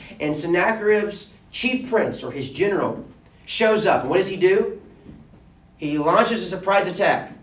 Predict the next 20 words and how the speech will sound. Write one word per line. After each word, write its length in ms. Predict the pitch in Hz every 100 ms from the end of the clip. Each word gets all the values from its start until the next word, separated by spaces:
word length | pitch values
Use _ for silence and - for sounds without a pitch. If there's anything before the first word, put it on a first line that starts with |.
| - -
No. 300 | 139 143 - -
He 100 | 131
releases 380 | - 302 - -
the 160 | 233
arrows. 420 | 233 220 - -
No. 380 | 143 165 - - - -
He 200 | - 185
sets 320 | - 240 233
a 100 | 226
nightly 560 | 220 220 240 226 240 233
ambush. 480 | 233 220 185 - 165
No. 380 | 175 - - - - - - - - -
He 200 | 147 139
just 260 | 202 208 151
rolls 420 | 156 208 214 -
up 180 | 190 156
with 80 |
his 140 | 139 127
whole 160 | 185
army 520 | - 180 180 185 349